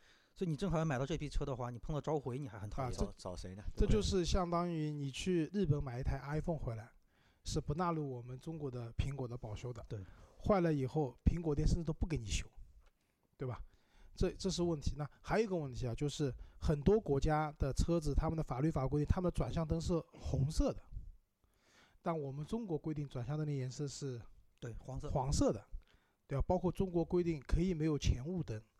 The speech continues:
Speaker 2: 但是后雾灯
Speaker 1: 就必须要有。
Speaker 2: 是必须要有的，但很多进口车的那个后雾灯可能也跟我们的法律法规不一样。那么在这种情况下，这些车你要上牌之前的话，还要先改一改，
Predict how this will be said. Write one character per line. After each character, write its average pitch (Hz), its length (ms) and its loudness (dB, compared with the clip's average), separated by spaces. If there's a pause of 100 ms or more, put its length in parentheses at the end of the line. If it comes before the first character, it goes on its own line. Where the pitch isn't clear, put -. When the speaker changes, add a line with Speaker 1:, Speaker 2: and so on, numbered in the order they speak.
(360)
Speaker 2:
但 160 160 2
是 143 200 -2
后 269 220 2
雾 147 180 0
灯 127 240 -2 (260)
Speaker 1:
就 - 80 -16
必 120 120 -16
须 - 80 -16
要 117 60 -12
有。 110 120 -16
Speaker 2:
是 160 120 -2
必 151 100 2
须 143 80 2
要 160 100 2
有 123 240 -2
的， 117 220 -6 (400)
但 160 160 0
很 147 160 -2
多 151 120 2
进 190 220 2
口 147 120 0
车 147 120 2
的 156 60 2
那 156 100 0
个 147 100 0
后 233 200 0
雾 151 160 2
灯 139 180 0
可 127 140 -8
能 127 120 -6
也 135 220 -4 (720)
跟 180 120 4
我 170 80 2
们 147 60 0
的 156 60 0
法 123 180 -2
律 147 80 0
法 135 120 -4
规 135 140 0
不 185 120 0
一 185 100 2
样。 220 140 2 (720)
那 180 120 2
么 180 80 0
在 220 100 4
这 233 100 0
种 233 140 2
情 156 160 4
况 160 140 4
下， 156 40 2
这 190 140 4
些 185 80 6
车 180 140 6
你 160 100 -2
要 139 80 2
上 190 240 2
牌 135 160 0
之 165 140 0
前 143 180 4
的 139 80 -6
话， 123 320 -6
还 156 140 -4
要 151 60 2
先 170 180 2
改 104 180 -6
一 139 80 0
改， - 140 2